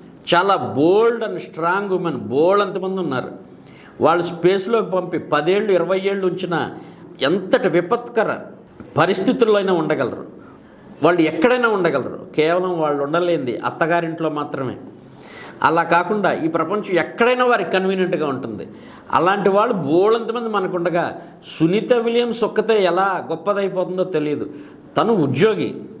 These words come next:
తన ఉద్యోగానికి తగిన వేతనం పొందింది, అక్కడ ఉంది, వచ్చింది. పెద్ద యుద్ధాలేమీ చేయలేదు, అక్కడ ప్రయోగాలు చేయలేదు, ఉండటం రావటం అంతే.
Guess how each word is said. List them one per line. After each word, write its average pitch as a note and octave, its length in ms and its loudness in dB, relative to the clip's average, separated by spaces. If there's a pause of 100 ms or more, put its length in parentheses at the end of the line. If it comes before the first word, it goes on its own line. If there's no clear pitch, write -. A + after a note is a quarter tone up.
తన D3 120 2
ఉద్యోగానికి F3+ 600 0
తగిన E3 360 -2
వేతనం D#3 540 -4
పొందింది, E3+ 640 -2 (240)
అక్కడ E3+ 240 2
ఉంది, E3+ 580 0 (120)
వచ్చింది. D#3 580 0 (800)
పెద్ద D3 300 2 (380)
యుద్ధాలేమీ G3 640 2
చేయలేదు, F3+ 420 2
అక్కడ C3+ 280 -6 (340)
ప్రయోగాలు F3+ 680 2
చేయలేదు, E3 400 -4 (220)
ఉండటం E3 580 -2 (120)
రావటం C#3+ 500 0
అంతే. C3+ 420 -4